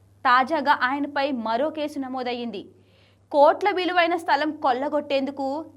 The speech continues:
కిరాయి హత్యకు ప్రణాళిక రచించినట్లు తేలడంతో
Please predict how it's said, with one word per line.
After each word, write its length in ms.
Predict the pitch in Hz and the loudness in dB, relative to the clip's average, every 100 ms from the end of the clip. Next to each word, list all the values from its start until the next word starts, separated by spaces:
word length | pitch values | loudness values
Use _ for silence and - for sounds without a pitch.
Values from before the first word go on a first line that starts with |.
| - | -10
కిరాయి 360 | 269 294 277 | 0 2 2
హత్యకు 580 | 285 269 269 294 285 269 | 0 -4 -6 -10 -4 -6
ప్రణాళిక 600 | 294 262 247 285 285 277 | -6 -8 -6 -4 -4 -4
రచించినట్లు 640 | 226 220 294 294 285 277 269 | -4 -4 -4 -6 -6 -6 -8
తేలడంతో 560 | 269 247 262 262 262 | -6 -6 -6 -6 -4